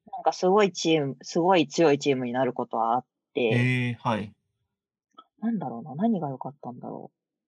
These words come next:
Speaker 1: なんかそういうチームって、なんか上下関係なく、
Speaker 2: はい。はい。
Speaker 1: なんかお互い助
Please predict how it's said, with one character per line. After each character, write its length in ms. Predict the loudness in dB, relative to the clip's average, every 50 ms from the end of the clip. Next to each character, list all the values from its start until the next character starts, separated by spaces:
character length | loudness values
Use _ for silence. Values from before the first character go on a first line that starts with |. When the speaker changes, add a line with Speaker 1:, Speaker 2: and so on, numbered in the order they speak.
| _ _ _ _ _ -6
Speaker 1:
な 40 | -2
ん 40 |
か 80 | -2 0
そ 160 | 2 6 6
う 20 | 6
い 60 | 6
う 40 | 6
チ 140 | 4 2
ー 40 | 0
ム 100 | 0 0
っ 20 | -4
て、 400 | _ _ 0 0 0 0 0 -2
な 80 | -2 0
ん 20 |
か 80 | 0 0
上 200 | 2 2 2 2
下 120 | 4 2 4
関 300 | 4 4 4 4 2 2
係 180 | 2 2 2
な 160 | 2 2 -2 -2
く、 480 | 0 2 2 4 4 4 2 0 -2 _ _ _ _ -8
Speaker 2:
は 60 | -6
い。 20 | -4
は 40 |
い。 40 | 0
Speaker 1:
な 100 | 0 0
ん 20 | 2
か 100 | 2 2
お 80 | 2 2
互 320 | 2 2 4 4 4 2
い 20 |
助 120 | 2 0